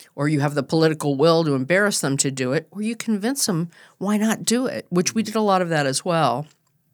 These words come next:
And a new deputy mayor came in and, uh, had seen me doing this for quite a while and convinced then Mayor Bradley that w-, w-, w-, why not make her the head of the Public Works Department, because she's helping manage the wastewater program in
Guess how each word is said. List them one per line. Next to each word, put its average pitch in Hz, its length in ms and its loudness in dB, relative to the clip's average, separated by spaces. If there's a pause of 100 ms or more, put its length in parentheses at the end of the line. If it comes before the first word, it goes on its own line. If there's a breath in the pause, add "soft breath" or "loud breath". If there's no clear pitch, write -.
(840 loud breath)
And 175 80 0
a 165 60 4
new 180 160 2
deputy 175 360 0
mayor 165 240 2
came 156 340 -2
in 147 380 -2
and, 147 380 -2
uh, 135 300 2 (440 soft breath)
had 160 200 2
seen 208 280 4
me 170 100 4
doing 208 360 2
this 143 160 4
for - 160 -2
quite 143 320 2
a 139 60 0
while 131 580 2 (380 loud breath)
and 165 200 2
convinced 156 500 0
then 139 200 0
Mayor 127 140 0
Bradley 135 720 0
that - 280 -4 (280)
w-, 160 200 -6
w-, 147 220 -6
w-, 147 400 -14
why 147 400 -4
not 147 240 0 (220)
make 147 220 -2
her 139 100 -4
the 123 80 -6
head 139 140 -4
of 139 100 -4
the 127 80 -8
Public 127 340 -8
Works 175 240 -6
Department, 131 480 -6
because 139 480 -4 (460 loud breath)
she's - 260 0
helping 147 320 -2
manage 139 400 0
the 127 180 -2
wastewater 135 560 -2
program 127 600 -4
in 127 260 -10